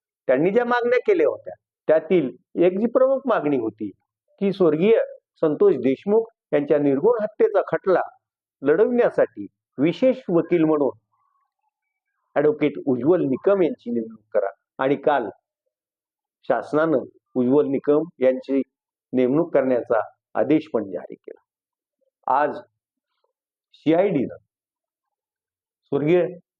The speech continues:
संतोष देशमुख हत्याकांड प्रकरणी मकोका न्यायालयाला चौदाशे पाना-, पे-, पानापेक्षा जास्त पानांचं आरोपपत्र नऊ आरोपींच्या विरोधात दाखल केलं आहे.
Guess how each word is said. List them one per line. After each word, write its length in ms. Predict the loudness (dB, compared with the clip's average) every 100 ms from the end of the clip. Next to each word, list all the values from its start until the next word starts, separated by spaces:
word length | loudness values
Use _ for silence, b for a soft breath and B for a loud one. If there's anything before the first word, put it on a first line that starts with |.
| _
संतोष 320 | -2 2 2
देशमुख 420 | 2 0 2 -2 -2 _ _ _ _ _
हत्याकांड 560 | -6 0 0 2 2 2 0 -2 -12 -14 -14 -14 _ _ -14 -8
प्रकरणी 420 | -4 -2 -2 -4 -10 _ _ _ _ _ _ _ _ _ _ _ _ _ _ _
मकोका 640 | -4 0 -2 0 -2 -2 -10 -4
न्यायालयाला 440 | -2 0 0 -2 -8 _ _ _ _ _ _ 0
चौदाशे 460 | 2 2 0 0
पाना-, 520 | 0 0 -2 -4 -6 -14 _ -2
पे-, 180 | -2 -4 _
पानापेक्षा 540 | -2 -2 -2 -2 -2
जास्त 440 | 0 0 -2 -6 -4
पानांचं 440 | -2 -2 -4 -8 -8 _ _
आरोपपत्र 680 | -4 -2 -2 -4 -2 0 0 -2 _ _
नऊ 160 | -2 0
आरोपींच्या 560 | 0 -2 -4 -4 -2
विरोधात 360 | -4 -4 -8 -10 -10
दाखल 280 | -18 -12 -12
केलं 280 | -10 -14 -14
आहे. 180 | _